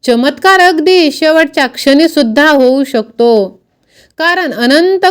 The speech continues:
कोटी ब्रह्मांडाची स्वामी शक्ती आपल्या पाठीशी आहे आणि ह्याच शक्तीसाठी सर्व काही शक्य आहे.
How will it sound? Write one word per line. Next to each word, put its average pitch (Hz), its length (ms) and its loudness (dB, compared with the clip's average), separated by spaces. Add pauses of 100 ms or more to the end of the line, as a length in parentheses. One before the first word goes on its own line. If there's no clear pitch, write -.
कोटी 349 360 0
ब्रह्मांडाची 320 1000 0
स्वामी 294 400 0
शक्ती 277 460 -6
आपल्या 285 280 -2
पाठीशी 254 600 -4
आहे 208 640 -2 (480)
आणि 370 220 -4
ह्याच 330 440 -4
शक्तीसाठी 339 920 0
सर्व 330 560 0
काही 285 460 -2 (180)
शक्य 294 380 -4
आहे. 196 680 -6